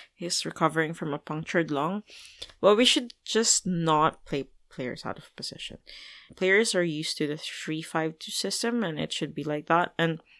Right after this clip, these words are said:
I suppose Fordy should have played right wing back and not Ryan Barnett, 'cause he's just, like, lost.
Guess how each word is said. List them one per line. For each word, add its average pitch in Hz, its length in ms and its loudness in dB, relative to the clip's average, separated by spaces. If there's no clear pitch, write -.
I 170 140 -2
suppose 160 880 0
Fordy 165 500 4
should - 200 -2
have 147 160 -4
played 131 480 -6
right 165 300 2
wing 175 220 -2
back 175 240 2
and 165 220 -4
not 156 220 -4
Ryan 165 380 0
Barnett, 165 680 -4
'cause 196 140 2
he's 285 200 8
just, 480 240 12
like, 427 520 8
lost. - 920 6